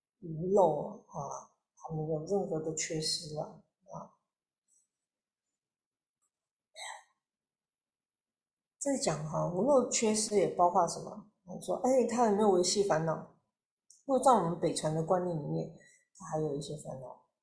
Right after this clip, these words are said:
但是呢，基本上几乎是没烦恼哦。以区分啊，他跟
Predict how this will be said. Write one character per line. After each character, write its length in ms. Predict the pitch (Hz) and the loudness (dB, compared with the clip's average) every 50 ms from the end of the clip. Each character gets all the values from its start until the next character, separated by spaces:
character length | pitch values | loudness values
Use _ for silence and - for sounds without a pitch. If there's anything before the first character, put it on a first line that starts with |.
| _ _ _ _ _ _ _ _ _ _ - | _ _ _ _ _ _ _ _ _ _ -6
但 180 | - 196 196 202 | -4 -4 0 2
是 280 | - - - 175 165 | 2 0 0 -2 -6
呢， 200 | 151 151 - - _ _ - - _ _ _ _ _ | -6 -8 -10 -14 _ _ -20 -20 _ _ _ _ _
基 240 | - - - 196 - | -6 -6 -6 -4 -4
本 140 | 165 - 202 | -6 -6 -4
上 500 | - 190 175 165 156 - - - - _ _ _ _ _ _ _ _ _ _ _ _ _ _ _ _ - | -2 0 0 0 0 -2 -6 -12 -16 _ _ _ _ _ _ _ _ _ _ _ _ _ _ _ _ -10
几 180 | - - 190 196 | -6 -6 -6 -6
乎 140 | 196 180 | -6 -6
是 180 | 175 - - 175 | -6 -6 -6 -6
没 140 | 156 139 139 | -8 -6 -8
烦 240 | 151 - 131 123 131 | -8 -8 -8 -10 -10
恼 280 | 127 - - - _ _ _ _ _ _ _ _ _ _ _ _ _ _ _ _ | -14 -18 -18 -20 _ _ _ _ _ _ _ _ _ _ _ _ _ _ _ _
哦。 480 | - 143 143 135 139 - - - _ _ _ _ _ _ _ _ _ _ _ _ _ _ _ _ | -6 -4 -2 -2 -2 -4 -8 -14 _ _ _ _ _ _ _ _ _ _ _ _ _ _ _ _
以 180 | - 165 160 160 | -8 -6 -4 -4
区 320 | - - - 208 214 214 208 | -4 -4 -4 -4 -4 -4 0
分 180 | 208 208 208 208 | 2 4 4 4
啊， 380 | 196 180 - - - - _ _ _ _ _ _ _ _ | 4 2 0 -4 -8 -14 _ _ _ _ _ _ _ _
他 500 | - 185 170 170 175 180 180 - - - _ _ _ | 0 4 4 6 6 4 2 -2 -8 -18 _ _ _
跟 460 | - 185 185 185 185 185 - - - | 2 2 2 2 0 -4 -8 -12 -18